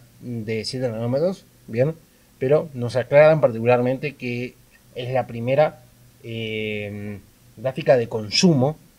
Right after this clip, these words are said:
¿bien? O sea, primera gráfica para gaming de siete nanómetros. Porque particularmente ya había gráficas, eh, Radeon,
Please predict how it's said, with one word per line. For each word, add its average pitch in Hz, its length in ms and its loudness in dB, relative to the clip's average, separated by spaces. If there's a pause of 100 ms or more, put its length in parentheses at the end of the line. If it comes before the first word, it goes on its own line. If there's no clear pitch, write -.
¿bien? 107 260 -6
O 120 100 -8
sea, 113 200 -8
primera 120 360 -2
gráfica 117 440 -4 (280)
para 110 200 -4
gaming 147 520 0 (460)
de 113 200 -8
siete 113 260 -6
nanómetros. 101 460 -10 (420)
Porque 147 260 -2
particularmente 123 680 0
ya 127 160 -4
había 110 240 -4
gráficas, 113 500 -4 (520)
eh, 113 360 -6
Radeon, 139 560 2